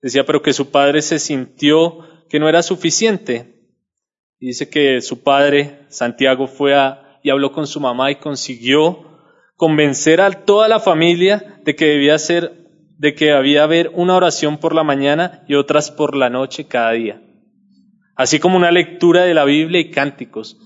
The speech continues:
que esto debía hacerse constantemente en su vida. Y John Patton dice que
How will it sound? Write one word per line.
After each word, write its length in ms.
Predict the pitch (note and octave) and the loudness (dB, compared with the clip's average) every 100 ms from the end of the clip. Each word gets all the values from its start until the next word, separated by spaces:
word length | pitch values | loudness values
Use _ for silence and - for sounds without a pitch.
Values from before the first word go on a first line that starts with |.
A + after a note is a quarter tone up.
| _ | _
que 80 | - | -6
esto 160 | C#3 E3 | -2 0
debía 220 | D#3+ D3+ | 2 2
hacerse 420 | D3 E3 - E3 | 2 -2 -4 -8
constantemente 800 | D#3+ C3+ - C3+ C#3 C#3 C3+ C3+ | -8 -6 -4 -4 -4 -6 -6 -8
en 60 | C3 | -10
su 120 | - | -8
vida. 320 | D#3+ D3 G2+ _ _ _ _ _ _ _ _ _ _ _ _ _ _ _ _ _ F#3+ G3 _ _ _ _ _ _ _ _ _ _ _ _ - | -8 -8 -12 _ _ _ _ _ _ _ _ _ _ _ _ _ _ _ _ _ _ _ _ _ _ _ _ _ _ _ _ _ _ _ -14
Y 120 | B2 | -4
John 140 | C3+ | -2
Patton 340 | C3 D#3 D#3 E3 | 2 0 2 0
dice 320 | D#3+ D3+ E3 | 0 0 -2
que 460 | E3+ D3+ B2+ - | 2 2 0 -4